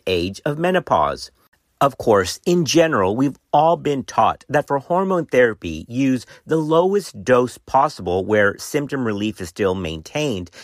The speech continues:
and for the shortest duration possible. However, the recommendation to routinely discontinue hormone therapy in women just because of their age, in other words, age sixty-five,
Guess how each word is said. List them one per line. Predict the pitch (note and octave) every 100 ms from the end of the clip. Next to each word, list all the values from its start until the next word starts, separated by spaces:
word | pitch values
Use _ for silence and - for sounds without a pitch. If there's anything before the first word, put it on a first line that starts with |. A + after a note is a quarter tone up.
| -
and | - D#3
for | D3+ D#3+
the | C3+ -
shortest | - F3 F#3 F3 -
duration | B2+ F#2 E2+ A2+ F#2+
possible. | - A#2+ C3 - - - - - - -
However, | - F3+ F3+ F3+ - F3 F#3+ C#3 E2+ D2 - _ _ -
the | D3+
recommendation | D3 E3+ F#3+ G3+ G3+ E3 A#2 C3 - F#2 G2
to | -
routinely | E3 E3 E3+ - F#3 G3+ G#3 G3
discontinue | C3 D#3+ D#3+ - C#3+ - D#3 C3+
hormone | B2 A#2 G#2 F#2
therapy | F2 A#2+ B2+ A#2 E2 D2 - - _
in | D#3 D#3+ C3+
women | F3 F3 A2 A2+ -
just | C3 - F3+ A3+ A3 -
because | C#3 C3 - E3+ C#3
of | G2
their | F#2+ - -
age, | D#3 B2 F2 F2 -
in | B2+ A2+
other | A2
words, | G2+ G2 F#2 _
age | B2 B2 G#2+
sixty-five, | - G#2+ - - E2+ - D3 A2+ E2+